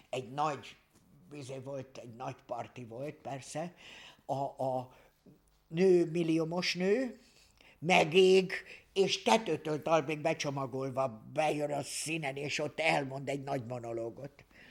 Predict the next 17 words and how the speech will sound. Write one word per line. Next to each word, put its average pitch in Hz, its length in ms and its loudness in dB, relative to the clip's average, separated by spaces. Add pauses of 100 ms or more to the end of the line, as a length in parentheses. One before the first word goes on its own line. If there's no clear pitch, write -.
(180)
Hát - 180 -6
én 302 160 0
szerettem, 139 540 -4
én, 147 340 -8
én 117 420 -20
csináltam, 127 600 -6
játszottam. 139 720 -10 (880)
De 233 140 -2
hát 269 200 -4
aztán 269 280 -2
egyik 180 340 -4
napról 190 280 -4
a 196 100 -2
másikra 170 460 -6
megszűnt 160 500 -6
a 165 40 -4
színház. 135 760 -10